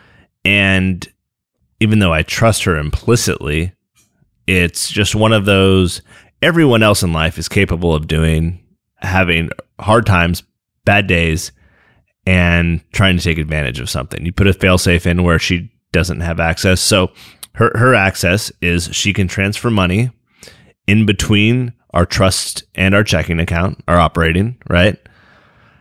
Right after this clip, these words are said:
And if a check is cut or a wire is issued, it has to have one of our three signatures.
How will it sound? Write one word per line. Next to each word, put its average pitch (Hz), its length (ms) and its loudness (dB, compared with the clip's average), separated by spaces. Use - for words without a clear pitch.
And 92 680 2
if 90 200 0
a 95 60 0
check - 340 0
is 98 140 0
cut 90 400 0
or 85 160 2
a 78 80 2
wire 82 320 0
is 82 140 0
issued, 92 400 0
it 82 80 -4
has 87 200 -2
to 90 80 -2
have 82 100 0
one 82 120 -2
of 80 100 -4
our 80 100 0
three 78 200 -4
signatures. - 640 -10